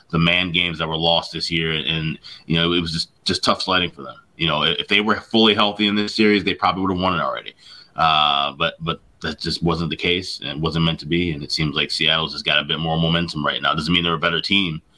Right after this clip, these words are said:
I think, I think the Avalanche is still a better team top to bottom, but we never saw Colorado's top to bottom the entire year. So,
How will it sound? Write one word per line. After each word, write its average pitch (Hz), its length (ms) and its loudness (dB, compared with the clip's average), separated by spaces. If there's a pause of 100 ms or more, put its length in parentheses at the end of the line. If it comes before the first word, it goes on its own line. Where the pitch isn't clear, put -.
(220)
I 85 60 -12
think, 80 200 -6
I 82 80 -2
think 80 140 -8
the 80 80 0
Avalanche 82 320 -2
is - 80 0
still 90 160 0
a 76 60 -2
better 80 240 0
team 90 340 0
top 85 240 0
to - 80 -18
bottom, 80 380 2
but - 160 -8 (180)
we 85 120 2
never 82 220 0
saw 85 280 2
Colorado's 80 560 2
top - 260 0
to 76 60 -18
bottom 80 320 2
the 78 80 0
entire 78 320 -4
year. 82 260 0
So, - 260 -8